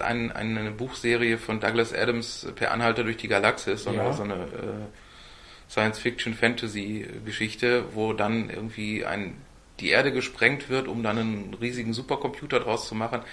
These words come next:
Speaker 1: Und dem stellen sie dann die Frage, was ist der Sinn des Lebens? Und der rechnet und rechnet und rechnet und gibt nachher aus, die Antwort ist zweiundvierzig.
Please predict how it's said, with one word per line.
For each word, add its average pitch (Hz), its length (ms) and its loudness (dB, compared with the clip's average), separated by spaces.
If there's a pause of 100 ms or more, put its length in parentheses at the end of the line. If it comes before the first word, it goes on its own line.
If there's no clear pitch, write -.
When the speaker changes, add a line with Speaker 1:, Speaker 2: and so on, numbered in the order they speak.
(280)
Speaker 1:
Und 107 120 -2
dem 123 320 4
stellen 123 280 4
sie 117 60 0
dann 113 120 2
die 117 80 0
Frage, 107 320 0
was 107 100 0
ist 107 80 -8
der 110 100 4
Sinn 117 180 0
des 104 160 -4
Lebens? 107 320 2
Und - 100 -8
der 98 120 2
rechnet 101 300 2
und 104 100 -4
rechnet 98 320 -2
und 104 60 -2
rechnet 104 300 -2
und - 160 -12
gibt - 160 -6
nachher 104 260 -2 (440)
aus, 110 220 4
die - 120 0
Antwort 110 300 4
ist - 140 -8
zweiundvierzig. 104 800 4